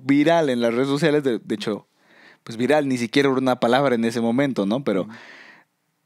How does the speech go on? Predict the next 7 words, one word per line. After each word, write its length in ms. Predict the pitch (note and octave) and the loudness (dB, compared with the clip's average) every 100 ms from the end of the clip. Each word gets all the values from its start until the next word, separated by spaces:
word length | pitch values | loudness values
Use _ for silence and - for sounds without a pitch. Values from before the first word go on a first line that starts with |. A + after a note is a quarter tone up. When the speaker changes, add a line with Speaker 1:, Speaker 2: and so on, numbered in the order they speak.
| - | 0
Speaker 1:
eh, 680 | D3 D3 D3 D3 D3 A#2+ E3 | 4 4 4 4 2 2 4
era 360 | G#3 G#3 F3+ C#3+ | 4 4 2 0
la 180 | D#3+ C#3+ | 0 2
portada 540 | C#3+ C#3 E3 F3+ G3+ | 2 2 4 4 4
de 80 | G#3+ | 2
su 140 | F#3 G#3 | 2 2
disco, 580 | G#3 - D#3 D3 F3+ | 2 2 0 0 0